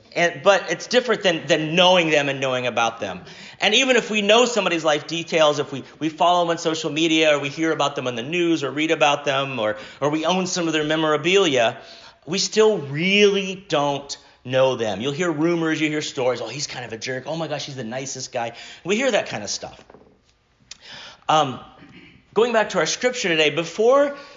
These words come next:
uh, Jesus came to earth, the relationship that the Jewish people had to God was through someone else. Any of our information that we have usually with somebody that's famous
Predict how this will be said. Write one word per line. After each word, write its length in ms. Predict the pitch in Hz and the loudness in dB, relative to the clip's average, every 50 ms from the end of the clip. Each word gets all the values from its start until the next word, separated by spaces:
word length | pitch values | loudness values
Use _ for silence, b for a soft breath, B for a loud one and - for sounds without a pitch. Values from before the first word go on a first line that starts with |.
| B B B B - | B B B B -10
uh, 180 | 123 123 120 117 | -10 -8 -8 -8
Jesus 500 | - - 170 226 240 208 175 165 151 - | -6 -4 -2 -2 -2 -2 -2 -4 -6 -6
came 280 | - 185 180 185 185 | -4 -2 -2 0 0
to 120 | 180 175 - | 0 0 0
earth, 360 | 139 127 107 110 113 - - B B B B B | 2 2 0 0 -4 -8 -14 B B B B B
the 80 | B 147 | B -4
relationship 720 | 156 170 170 190 214 240 - 226 214 - - - 170 - - | -2 0 2 2 2 2 0 -2 -2 -2 0 -2 -2 -2 -4
that 120 | 156 - | -6 -4
the 80 | - 139 | -6 -4
Jewish 360 | 135 131 170 180 190 180 180 | -2 0 0 0 0 -2 -4
people 300 | - - 165 160 151 143 | -4 -4 -4 -4 -4 -4
had 260 | 139 - 151 135 127 | -2 -2 -2 -2 -2
to 80 | 131 131 | -4 -4
God 480 | 131 139 185 196 165 139 127 127 135 - B B B B B B B | -2 0 2 2 4 2 2 0 -4 -10 B B B B B B B
was 360 | 139 135 180 196 202 196 - | -2 4 4 4 4 4 0
through 280 | - - - 139 135 135 | -8 -6 -6 -4 -4 -4
someone 480 | 131 - - 135 107 110 113 110 113 | -6 -6 -6 -6 -6 -6 -6 -6 -2
else. 260 | 139 175 165 127 123 - | 0 0 0 0 0 -2
Any 160 | 185 214 254 | -4 -4 0
of 80 | 240 | 2
our 140 | 202 185 185 | 2 2 2
information 720 | 185 185 156 - 170 147 147 165 170 - - 151 127 117 - | 2 0 -2 -6 -4 -4 -2 -2 -2 -2 -4 -6 -8 -8 -6
that 140 | - 139 - | -6 -6 -4
we 140 | 139 156 165 | -2 -2 -2
have 360 | 147 143 156 156 147 131 127 | 0 2 4 2 2 2 -2
usually 320 | 143 160 165 147 151 147 135 | -6 -6 -6 -4 -6 -6 -4
with 200 | 131 135 131 - | -6 -6 -6 -6
somebody 340 | - 160 135 135 131 127 | -6 -6 -4 -4 -4 -4
that's 220 | 117 113 113 - - | -6 -8 -10 -12 -10
famous 440 | - 170 170 165 135 123 120 - | -6 -4 -4 -2 -2 -4 -6 -6